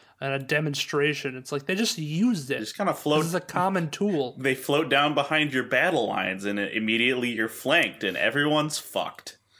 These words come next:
Speaker 2: That was, that
Speaker 1: Yeah,
Speaker 2: was a
Speaker 1: it's
Speaker 2: great
Speaker 1: dope.
Speaker 2: little scene. Um,
Speaker 1: Awesome scene.
Speaker 2: the s-, the shields,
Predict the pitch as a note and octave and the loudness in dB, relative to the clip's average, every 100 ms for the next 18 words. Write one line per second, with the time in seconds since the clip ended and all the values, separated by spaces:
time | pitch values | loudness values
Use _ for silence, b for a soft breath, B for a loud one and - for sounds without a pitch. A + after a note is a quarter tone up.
0 | B B B _ G2+ C3 A#2 A#2 B2 B2+ | B B B _ 0 2 0 2 4 4
1 | A#2 C3+ - C#4 G2 E2+ F2 F2 E2 D#2+ | 2 2 2 2 0 -4 -6 -6 -8 -10
2 | - _ B B B B B _ - A2+ | -16 _ B B B B B _ -2 2
3 | G#2+ G2+ D#3 D3+ - C#3+ C#3 C3+ C3+ B2+ | 4 4 2 0 -4 -8 -8 -10 -10 -4
4 | A2 - - - - C3 C3 C#3+ D3+ - | -2 -2 -4 -8 -4 0 2 2 0 -6